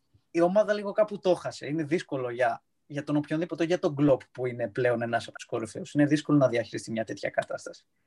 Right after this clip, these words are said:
Και πλέον νομίζω για τη Liverpool αυτό που χρειάζεται είναι να κάνει ένα σερί με τον ένα με τον άλλο τρόπο, να πάρει δύο-τρία παιχνίδια, να πάρει αυτή την ψυχολογία που είπα και για τη United.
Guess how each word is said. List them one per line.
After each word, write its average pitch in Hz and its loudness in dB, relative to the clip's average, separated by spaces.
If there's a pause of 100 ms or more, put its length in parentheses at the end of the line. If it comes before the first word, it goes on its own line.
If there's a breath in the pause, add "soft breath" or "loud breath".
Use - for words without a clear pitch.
(880)
Και 175 6
πλέον 220 4
νομίζω 214 2
για 143 4
τη 143 -4
Liverpool 170 4 (460)
αυτό 139 0
που 175 -4
χρειάζεται 175 4
είναι 180 2
να 160 2
κάνει 160 2
ένα 170 2
σερί 147 0 (300)
με 101 -4
τον 135 0
ένα 151 4
με 156 6
τον 147 0
άλλο 147 4
τρόπο, 151 0
να 135 2
πάρει 151 4
δύο-τρία 139 -4
παιχνίδια, 131 -6
να 143 0
πάρει 156 -2
αυτή 160 -4
την 156 -4
ψυχολογία 147 -4
που - -8
είπα 147 -8
και 143 -16
για 127 -6
τη 127 -20 (140)
United. 135 -8